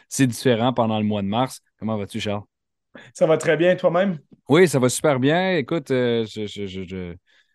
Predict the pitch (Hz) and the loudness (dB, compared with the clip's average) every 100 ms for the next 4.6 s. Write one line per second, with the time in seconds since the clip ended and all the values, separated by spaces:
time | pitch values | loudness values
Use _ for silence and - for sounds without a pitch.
0 | _ - 107 - 160 117 131 165 165 120 | _ -6 -4 0 0 2 4 4 4 2
1 | 120 135 123 - - - - - 110 110 | 0 0 -2 -2 -4 -4 -8 -14 -8 -6
2 | - 113 110 131 160 113 104 98 98 104 | -2 0 0 -2 -4 -6 -4 -4 -2 -2
3 | 95 101 101 - 139 120 110 101 98 127 | 0 -2 -2 -2 -2 0 -2 -2 -4 -4
4 | 131 120 101 101 95 | -2 -2 -4 -6 -8